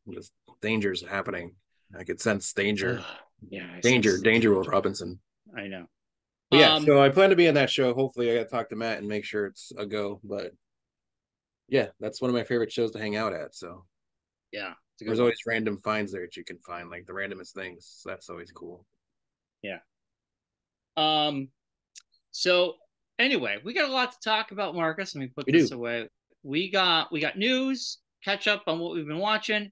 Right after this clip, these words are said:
Speaker 2: and we got a reviews of The Marvels and Loki season two.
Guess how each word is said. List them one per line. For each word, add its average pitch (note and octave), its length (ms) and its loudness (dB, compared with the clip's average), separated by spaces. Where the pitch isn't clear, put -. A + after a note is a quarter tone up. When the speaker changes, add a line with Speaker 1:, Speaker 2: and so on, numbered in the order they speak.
Speaker 2:
and D3 160 -2
we D#3+ 80 0
got E3 140 2
a D#3 40 -4
reviews E3+ 680 0
of C3 280 -2
The B2+ 60 -8
Marvels F3+ 520 -4
and C3 220 -4
Loki C3+ 240 -6
season G#2 420 -10
two. A#2 300 -4